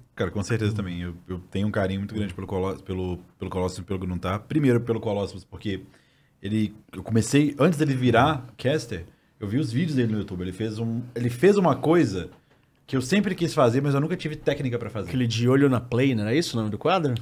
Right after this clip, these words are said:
Speaker 1: Ele tinha uma sensibilidade pra, óbvio, lá fora você fazia isso já, mas é um tipo de vídeo que dá muito trabalho. Eu não sei se foi ele que editou, ele arranjou um editor, mas tipo assim,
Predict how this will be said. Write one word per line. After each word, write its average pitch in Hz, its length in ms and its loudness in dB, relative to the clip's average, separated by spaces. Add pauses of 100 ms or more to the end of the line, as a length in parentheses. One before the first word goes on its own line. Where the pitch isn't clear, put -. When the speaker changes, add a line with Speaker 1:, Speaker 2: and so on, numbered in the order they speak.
Speaker 1:
Ele 113 200 4
tinha 131 580 4
uma 113 180 2
sensibilidade 117 720 2
pra, 117 220 2
óbvio, 131 300 4
lá 123 100 6
fora 156 220 2
você 151 120 -6
fazia 135 360 0
isso 120 260 -2
já, 104 300 0 (460)
mas 107 260 2
é 117 80 8
um 135 100 6
tipo 170 280 -2
de 147 120 0
vídeo 127 220 2
que 123 80 -10
dá 110 160 4
muito 247 880 8
trabalho. 117 560 4 (420)
Eu 135 60 2
não 185 120 4
sei 190 160 2
se - 80 -8
foi 156 180 6
ele 156 100 6
que 156 100 4
editou, 135 360 4
ele 131 100 6
arranjou 117 280 2
um 117 40 0
editor, 120 320 0
mas 120 120 4
tipo - 160 -6
assim, 110 240 -2